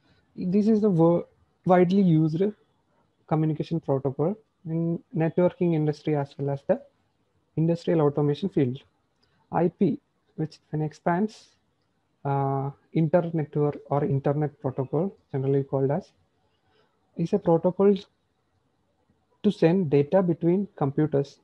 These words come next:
possibly using Ethernet links and other types of links like Wi-Fi. We are all familiar with Wi-Fi and Ethernet.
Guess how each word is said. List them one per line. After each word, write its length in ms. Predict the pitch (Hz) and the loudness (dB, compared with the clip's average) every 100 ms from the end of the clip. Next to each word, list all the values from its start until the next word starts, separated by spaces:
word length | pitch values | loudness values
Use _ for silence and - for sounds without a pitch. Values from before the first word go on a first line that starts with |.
| _ | _
possibly 380 | 143 151 160 185 | -2 0 -2 0
using 500 | 165 147 147 190 214 _ _ _ _ _ _ _ _ | 2 0 0 -4 -6 _ _ _ _ _ _ _ _
Ethernet 480 | 180 185 165 143 127 - _ - | -2 -2 -2 -2 -4 -12 _ -6
links 420 | 156 170 - - _ _ _ _ _ _ _ _ _ | -2 -2 -4 -20 _ _ _ _ _ _ _ _ _
and 420 | 143 143 143 139 _ _ _ _ _ - | -2 0 -2 -4 _ _ _ _ _ -6
other 220 | 185 220 | -2 -2
types 300 | 208 196 190 | 2 2 0
of 120 | 190 - | -6 0
links 320 | 160 170 - | 0 -2 0
like 220 | 143 147 - | 0 0 -4
Wi-Fi. 460 | 202 139 139 139 - - _ _ - | -4 -2 -2 -4 -12 -12 _ _ -10
We 220 | 180 190 | -2 2
are 140 | 190 | 2
all 180 | 196 185 | 2 0
familiar 440 | 180 180 170 170 165 | 0 -2 0 2 0
with 240 | 160 147 | -2 -2
Wi-Fi 380 | 143 143 143 151 | 0 0 0 -2
and 320 | 147 143 139 | 0 0 -2
Ethernet. 360 | 135 127 175 | -4 -8 -12